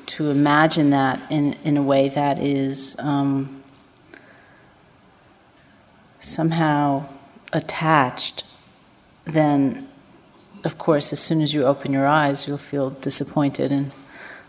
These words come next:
uh, dismayed. Um, it's really, it is the purification of our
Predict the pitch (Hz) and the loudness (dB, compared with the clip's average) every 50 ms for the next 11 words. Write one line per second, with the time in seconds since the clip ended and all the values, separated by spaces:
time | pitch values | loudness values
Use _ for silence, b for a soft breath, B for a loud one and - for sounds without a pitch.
0 | _ - 151 147 135 131 135 - 139 - - - 151 160 160 147 131 135 135 135 | _ -4 -2 -2 -2 -2 -2 -2 -2 -2 0 4 6 6 6 6 6 2 0 -2
1 | - - B B B B B B B B B B B B _ - 156 143 143 139 | -4 -12 B B B B B B B B B B B B _ -4 -2 -2 0 0
2 | 139 127 - - - - - - - _ - - 185 165 160 - - 175 175 175 | 0 -2 -4 -6 -12 -18 -20 -20 -20 _ -2 2 2 2 2 2 2 4 6 8
3 | 170 170 - - 165 156 156 147 147 160 151 - - - - - - - - - | 8 6 6 4 2 2 2 0 -2 -4 -6 -6 -8 -16 -20 -20 -20 -16 -14 -6
4 | - 180 170 170 175 175 - 170 - - - 175 156 151 - - 156 147 135 - | 0 4 4 4 4 4 -2 -4 -6 -4 -2 -2 -2 -2 -2 -2 -2 -2 0 0
5 | 147 156 151 151 151 156 - - 156 151 151 151 147 147 147 147 147 | 2 2 2 2 0 -2 -2 0 2 4 4 4 4 2 0 0 -4